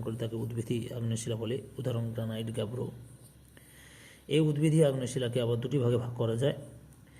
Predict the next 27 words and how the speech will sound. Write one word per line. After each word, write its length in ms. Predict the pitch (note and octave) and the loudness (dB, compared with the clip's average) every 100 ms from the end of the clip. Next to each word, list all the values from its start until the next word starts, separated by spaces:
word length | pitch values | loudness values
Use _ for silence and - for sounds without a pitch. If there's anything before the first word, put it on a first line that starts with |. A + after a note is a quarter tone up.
| - - - | -20 -20 -2
প্রথমে 280 | C3+ C#3 C3+ B2 | 0 0 0 -2
রয়েছে 260 | A#2 A#2+ B2 A#2+ - - - - - - - | -2 0 -2 -2 -10 -18 -20 -20 -20 -10 -6
উপপাতালিক 520 | C#3 C#3 C3+ C3 A#2+ A2+ | 0 4 4 4 0 0
শিলা 160 | C3+ C3+ | 2 2
এবং 100 | B2+ A#2+ | 2 -2
পাতালিক 320 | A#2 A#2+ A2+ - | 0 0 0 0
শিলা। 180 | A#2+ - - | -2 -2 -2
প্রথমে 240 | B2 C3+ B2 | -2 -2 -2
উপপাতালিক 420 | B2 C3+ B2+ B2 B2+ | 0 0 2 0 0
শিলা 140 | B2 A#2 | 0 0
কাকে 160 | A2+ A2+ | 0 0
বলে 120 | A2+ A2+ | 0 -2
বলছি, 240 | A2+ D#3+ D#3 - - - - - - - - - - - - - - - B2+ | -2 -2 -4 -8 -18 -20 -20 -20 -20 -20 -20 -20 -20 -20 -20 -20 -20 -14 0
যেসব 300 | D3+ D3+ F3+ D3+ | 0 4 2 2
উদ্ভিদী 400 | C#3 C#3 C3+ C#3 C#3+ - - - | 0 0 2 2 2 -2 -8 -4
শিলা 220 | C3 C3 A#2+ | 0 0 0
ভূপৃষ্ঠের 500 | B2 B2 B2 - C3+ - | -2 -2 -6 0 0 0
খুব 120 | - B2 | -4 -2
কাছাকাছি 460 | A#2 - B2 A#2+ B2 | -4 -2 -4 -2 0
ম্যাগমা 300 | A#2+ A#2 A#2 A#2 | 0 0 -2 -2
জমাটবদ্ধ 540 | C3 A#2+ A#2 A#2 A#2 C3 A#2 | 0 -2 -2 -2 -2 -2 0
হয়ে 140 | A#2+ A#2+ | 0 -2
সৃষ্টি 280 | A#2 G#2+ - A#2+ | -4 -6 -2 -2
হয় 100 | A#2 | -2
তাকে 160 | A#2+ A#2+ | -2 -4
উপপাতালিক 500 | A#2 - A#2 A#2+ A#2+ A#2 | -4 -6 -6 -4 -4 -4
শিলা 160 | B2 | -4